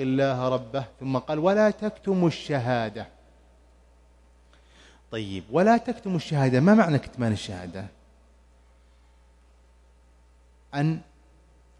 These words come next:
يخفيها، ما يظهرها كلها ولا أو بعضها، يشمل الأمرين، إما أن يكتمها كلها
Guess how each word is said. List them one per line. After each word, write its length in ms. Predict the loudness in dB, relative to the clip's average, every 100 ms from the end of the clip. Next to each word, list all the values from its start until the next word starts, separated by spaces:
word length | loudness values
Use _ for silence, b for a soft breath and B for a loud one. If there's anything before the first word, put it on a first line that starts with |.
| -6
يخفيها، 760 | -2 -2 -4 -4 -4 -4 -12 -8
ما 200 | -2 0
يظهرها 560 | 0 -2 -4 -6 -12 -4
كلها 540 | -4 0 0 0 -2 -8 -20 _ _ _ _ _ _ _ _ _ _ -4
ولا 440 | 0 4 4 2 -10 -2
أو 120 | 2
بعضها، 560 | 4 4 2 -4 -6 -14 -20 -20 -20 -20 _ _ _ _ 0
يشمل 340 | 6 8 8 8
الأمرين، 460 | 6 2 -2 -6 -10 -20 -20 -20 -20 -20 _ _ _ _ _ _ _ _ 0
إما 480 | 4 6 4 2 -4
أن 200 | -2 0
يكتمها 440 | -2 0 2 2
كلها 500 | 0 -4 -6 -6 -10